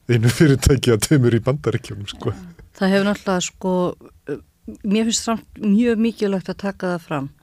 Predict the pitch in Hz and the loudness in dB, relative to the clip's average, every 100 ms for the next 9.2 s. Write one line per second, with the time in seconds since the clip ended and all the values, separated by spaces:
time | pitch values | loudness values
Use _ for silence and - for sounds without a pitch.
0 | _ - - _ _ - 190 - 160 - | _ -20 -20 _ _ -6 -6 -2 -4 -4
1 | _ - _ - 190 - 202 - 202 196 | _ -20 _ -8 -8 -6 -10 -6 -6 -4
2 | 185 202 185 165 _ _ _ 151 185 - | -4 -2 -2 -6 _ _ _ -8 -6 -6
3 | 170 160 147 139 - - 165 160 151 160 | -6 -6 -6 -12 -14 -10 -6 -4 -4 -6
4 | 170 175 185 170 165 165 165 175 160 - | -6 -8 -8 -6 -6 -6 -8 -6 -6 -8
5 | 156 151 151 156 - 175 156 135 123 _ | -6 -4 -4 -6 -6 -6 -6 -10 -12 _
6 | _ _ - - _ 156 160 156 156 151 | _ _ -20 -20 _ -6 -4 -2 -4 -4
7 | 165 160 160 156 - _ _ 170 160 180 | -4 -4 -4 -10 -12 _ _ -4 -2 -2
8 | 240 247 233 190 180 175 208 - - 156 | -2 -2 -2 -2 -2 -2 -4 -6 -6 -2
9 | 156 | -2